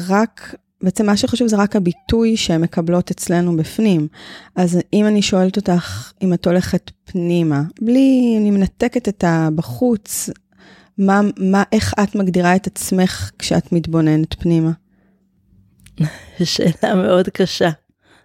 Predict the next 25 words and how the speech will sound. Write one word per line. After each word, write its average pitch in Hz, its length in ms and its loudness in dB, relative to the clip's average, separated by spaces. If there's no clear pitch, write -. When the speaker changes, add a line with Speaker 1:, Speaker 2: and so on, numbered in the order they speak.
Speaker 2:
אני 160 60 -2
חושבת 208 220 -4
שאני 240 240 2
ילדה. 208 260 2
אני - 760 -12
חושבת 170 160 -12
שאני 190 280 0
ילדה 175 400 0
תמימה, 175 600 0
מסתכלת 185 580 0
על 180 180 2
ה-, 160 460 0
על 175 140 2
העולם 170 480 2
בעיניים 170 360 2
חקרניות, 165 1040 -2
טובות, 165 520 -4
מאמינה 170 560 2
באדם, 160 460 0
כמו 165 220 -4
שכתבתי 156 1080 -4
והקראת, 156 840 -2
אוהבת 214 380 2
לנסות, 180 600 0
להתנסות, 170 920 0